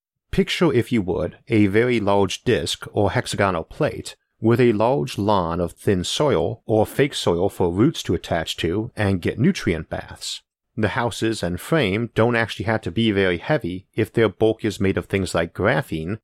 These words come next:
packed with aerogel or some other lightweight, ultra-strong substance. You could also make that frame out of something like a layered fabric, which in an emergency could blow out to create a parachute. A floating city is cool,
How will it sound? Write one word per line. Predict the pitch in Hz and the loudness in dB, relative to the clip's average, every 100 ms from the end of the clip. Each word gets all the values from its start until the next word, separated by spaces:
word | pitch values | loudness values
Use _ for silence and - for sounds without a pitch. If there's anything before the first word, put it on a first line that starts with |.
| - | -6
packed | 131 107 - | -4 -4 -4
with | 95 - | -4 0
aerogel | 120 131 90 82 82 80 107 - | 0 2 0 0 -2 -2 -6 -6
or | - 101 | -2 0
some | - 107 101 | 0 -2 -2
other | 92 92 | -2 -2
lightweight, | 90 85 87 - 82 85 - - - | -2 -2 -4 -4 -4 -4 -6 -10 -4
ultra-strong | 87 - 101 - 71 71 90 | -2 -2 -6 -6 -6 -6 -6
substance. | - 196 - - - - - - _ _ _ _ | -2 -2 -2 -14 -16 -16 -16 -18 _ _ _ _
You | 113 117 | -2 2
could | 117 | 4
also | 131 143 107 | 2 0 0
make | 104 127 | 0 -2
that | - 87 | -2 -4
frame | - 92 82 92 98 | -2 -4 -2 -4 -4
out | 98 101 | -2 -2
of | 107 | -2
something | - 87 101 | -2 -2 -2
like | 90 87 | -2 -2
a | 98 | -2
layered | 90 92 90 90 | 0 0 2 0
fabric, | - - 175 160 76 - - _ _ | -2 -4 -4 -4 -8 -10 -20 _ _
which | 107 104 110 | 0 0 2
in | |
an | 95 90 | 0 0
emergency | 87 131 117 90 - 85 110 | 2 0 0 -4 -4 -4 -6
could | - 107 92 | -4 -4 0
blow | 98 95 | 0 2
out | 92 92 85 | 2 0 -4
to | - | -8
create | 98 - 85 82 | -8 -4 -2 -2
a | |
parachute. | - - 165 92 - 76 - - - _ _ _ _ _ _ - | -6 -2 0 0 -4 -6 -8 -16 -18 _ _ _ _ _ _ -2
A | 120 | 0
floating | 120 - 170 190 135 | 0 2 2 2 0
city | - 110 92 | 0 0 0
is | 85 - | -2 -4
cool, | - 226 147 85 - | -2 2 2 0 -6